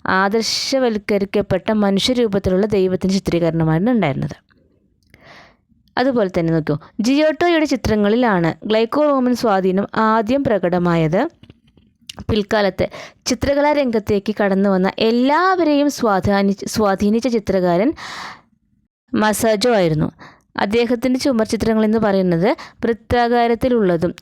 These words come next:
പ്രതലത്തിൽ നിന്നും പുറത്തേക്ക് തള്ളി നിൽക്കുന്നതായി തോന്നുന്നവയുമായിരുന്നു. ദൈനംദിന ജീവിതാനുഭവങ്ങൾ പേറുന്ന മനുഷ്യരൂപങ്ങളെയാണ് തന്മയത്വത്തോടെ അദ്ദേഹം ചിത്രീകരിച്ചത്.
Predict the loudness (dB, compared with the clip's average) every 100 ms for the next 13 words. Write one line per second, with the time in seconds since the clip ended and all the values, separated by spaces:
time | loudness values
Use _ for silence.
0 | -18 -12 -2 0 2 0 0 0 2 2
1 | 2 0 -2 -10 -4 0 0 0 0 0
2 | -2 0 2 2 2 2 0 0 0 2
3 | 2 0 -6 _ -2 0 2 2 2 2
4 | 2 2 0 0 -2 -4 _ _ _ _
5 | _ -20 -20 -20 -12 -4 0 2 2 2
6 | 2 2 2 2 2 2 2 2 2 2
7 | 2 0 -2 _ _ -20 -12 -2 2 2
8 | 2 2 0 -4 -8 -2 0 0 0 0
9 | -2 -2 0 0 0 0 0 2 2 2
10 | 0 0 -2 -4 -2 0 2 2 0 0
11 | -4 -2 0 0 0 -2 -4 -6 0 0
12 | 0 -2 -4 -20 -20 _ -6 -4 0 0
13 | 0 -2 -6